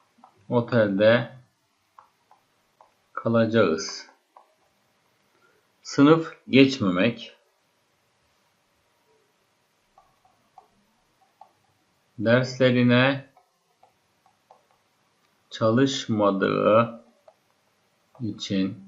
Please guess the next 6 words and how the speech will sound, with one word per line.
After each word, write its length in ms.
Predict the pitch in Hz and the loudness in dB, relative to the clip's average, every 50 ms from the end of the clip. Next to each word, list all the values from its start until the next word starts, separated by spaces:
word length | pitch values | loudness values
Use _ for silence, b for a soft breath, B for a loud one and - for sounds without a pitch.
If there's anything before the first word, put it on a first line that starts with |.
| - _ _ _ _ _ _ _ _ _ _ _ _ _ _ _ _ _ _ _ _ _ - - _ _ _ _ _ _ - - _ _ _ - - _ _ _ _ _ _ - - _ _ _ _ - _ _ 220 254 269 277 - _ _ _ _ _ _ _ _ _ _ _ _ _ _ _ - | -20 _ _ _ _ _ _ _ _ _ _ _ _ _ _ _ _ _ _ _ _ _ -20 -20 _ _ _ _ _ _ -20 -20 _ _ _ -20 -20 _ _ _ _ _ _ -20 -20 _ _ _ _ -20 _ _ -20 -20 -20 -20 -20 _ _ _ _ _ _ _ _ _ _ _ _ _ _ _ -20
sınıfta 680 | 139 - - 135 127 127 120 117 - - 127 123 120 - | -20 -12 -6 -2 0 0 0 -2 -2 0 0 0 0 0
kaldı. 560 | - 117 98 95 92 90 87 85 - - - - - _ _ _ _ _ _ _ _ _ _ _ _ _ _ _ _ _ _ _ _ _ _ _ _ _ _ _ _ _ _ _ _ _ _ _ _ _ _ _ _ _ _ _ - - - - _ _ _ - | -2 0 0 0 0 -2 -2 -4 -4 -6 -8 -18 -20 _ _ _ _ _ _ _ _ _ _ _ _ _ _ _ _ _ _ _ _ _ _ _ _ _ _ _ _ _ _ _ _ _ _ _ _ _ _ _ _ _ _ _ -20 -20 -20 -20 _ _ _ 0
Metnin 340 | 135 139 135 135 - 165 | 0 0 0 0 -2 0
yüzey 380 | 165 160 156 147 143 151 143 127 | 2 4 4 4 6 8 8 8
anlamını 460 | 113 110 107 104 101 107 123 139 139 | 8 6 6 4 4 4 2 4 4
belirleme. 640 | 135 123 117 113 110 104 101 95 101 120 131 - - | 4 4 4 4 4 4 4 4 4 2 2 -2 -8